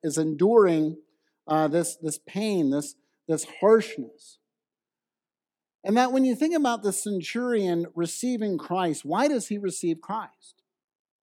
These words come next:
Pilate says, basically, "I don't see this man as guilty. We'll beat him to a further pulp." I mean, <laughs> you already think of Christ standing there after the soldiers have had their, their rounds with him,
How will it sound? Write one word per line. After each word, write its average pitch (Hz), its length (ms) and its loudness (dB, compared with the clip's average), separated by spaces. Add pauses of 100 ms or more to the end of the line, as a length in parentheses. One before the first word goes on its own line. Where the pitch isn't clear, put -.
(480)
Pilate 240 340 0
says, 202 520 2 (520)
basically, 220 680 6 (120)
"I 220 80 0
don't 269 200 2
see 226 180 -2
this 202 240 0
man 170 200 0
as 151 140 -4
guilty. 127 520 -6 (1400)
We'll 208 180 8
beat 285 220 2
him 277 160 4
to 226 160 2
a 202 80 6
further 220 460 2
pulp." 196 480 0 (220)
I 170 80 -2
mean, 190 360 -4
<laughs> - 60 -20
you 190 120 0
already 208 400 0
think 214 220 -4
of 165 140 -8
Christ 170 420 -2
standing 233 520 0
there 160 220 0
after 180 300 -4
the 180 160 -2
soldiers 196 580 -2
have 175 140 -6
had 185 220 -4
their, 175 280 -2 (320)
their 175 140 4
rounds 196 540 2
with 151 220 0
him, 131 440 -8